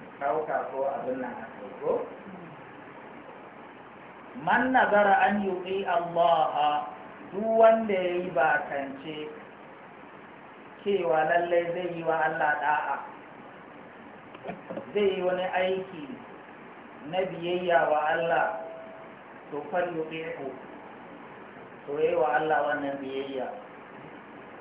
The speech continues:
Sai mutum ya ce, "Na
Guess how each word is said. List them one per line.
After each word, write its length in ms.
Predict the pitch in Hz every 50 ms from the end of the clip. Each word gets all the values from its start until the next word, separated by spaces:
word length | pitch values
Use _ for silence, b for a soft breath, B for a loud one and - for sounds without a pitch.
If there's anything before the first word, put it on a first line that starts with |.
| - - - - - - - -
Sai 160 | - 185 190
mutum 400 | 202 185 180 170 - - 190 185 175 165
ya 100 | 160 151 151
ce, 200 | - 180 170 156 143 - - - - - - - - - - - - - - - - - - - - - - - - - - - - - - - - - - - - - - - - - - - - - - - - - - - - - - - - - - - - - - - - - - - 131 127 135
"Na 400 | 151 160 175 180 185 185 185 185